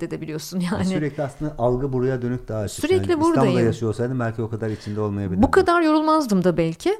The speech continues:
Speaker 2: Aa, zaten baktığında da en fazla üretimi, yani, e, yazılı üretimimi, mesela üç tane kitap yazdım ben orada ve bunların tamamı araştırma kitapları.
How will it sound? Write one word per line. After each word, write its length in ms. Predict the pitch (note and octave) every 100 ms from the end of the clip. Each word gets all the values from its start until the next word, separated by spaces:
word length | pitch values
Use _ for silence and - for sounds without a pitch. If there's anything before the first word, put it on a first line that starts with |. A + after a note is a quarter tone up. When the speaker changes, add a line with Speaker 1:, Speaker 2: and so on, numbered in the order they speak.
| -
Speaker 2:
Aa, 260 | A3 G#3
zaten 540 | G3 A#3 C4+ D#4+ D4 G3
baktığında 440 | A3 A3 C#4+ E4
da 80 | D#4
en 280 | - A#3+ C#4+
fazla 320 | C#4+ B3+ A3+
üretimi, 540 | G3+ A3 - A3 G#3+ F4
yani, 240 | G#3 F#3
e, 400 | E3+ - D3 -
yazılı 320 | F3 F#3 G#3+ A3
üretimimi, 600 | F3+ F3 E3+ D3+ E3+ D4+ - - - - -
mesela 200 | G3+ -
üç 140 | D4 -
tane 240 | B3+ B3+
kitap 280 | B3 A3+ G#3+
yazdım 380 | E3 D3+ D3+ D3
ben 100 | D3
orada 380 | C#3+ C#3+ B2+
ve 100 | D#3+
bunların 260 | G3+ A#3 A#3
tamamı 380 | A3+ A#3+ A3 G#3+
araştırma 420 | G3+ F#3+ - F#3+
kitapları. 640 | - F3+ D#3 D#3 D3+ C4+